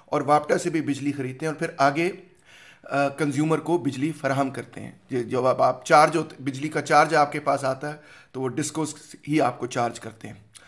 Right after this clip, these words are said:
और ये जो पांच बड़े डिस्कोज़ हैं पाकिस्तान के, वैसे तो कई डिस्कोज़ हैं, मगर पांच ऐसे बड़े डिस्कोज़ हैं पाकिस्तान के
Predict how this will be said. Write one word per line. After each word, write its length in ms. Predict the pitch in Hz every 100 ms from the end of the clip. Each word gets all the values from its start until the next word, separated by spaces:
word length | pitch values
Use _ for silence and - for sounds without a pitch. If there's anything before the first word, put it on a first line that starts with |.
| - - _
और 100 | 160
ये 440 | 156 208 220 208 147
जो 120 | 160
पांच 460 | 165 165 185 220 214
बड़े 200 | 147 175
डिस्कोज़ 480 | 143 151 - 185 156
हैं 140 | 143
पाकिस्तान 520 | 139 123 131 131 123 120
के, 180 | 120 120 156 _ _ -
वैसे 180 | - 160
तो 100 | 156
कई 180 | 147
डिस्कोज़ 380 | 156 143 - 143
हैं, 160 | 156 - - - - -
मगर 220 | 147 165
पांच 600 | - - 170 190 208 196
ऐसे 260 | - 156 170
बड़े 220 | 143 147
डिस्कोज़ 400 | 143 139 - 151
हैं 100 | 143
पाकिस्तान 480 | 131 131 135 139 135
के 180 | 139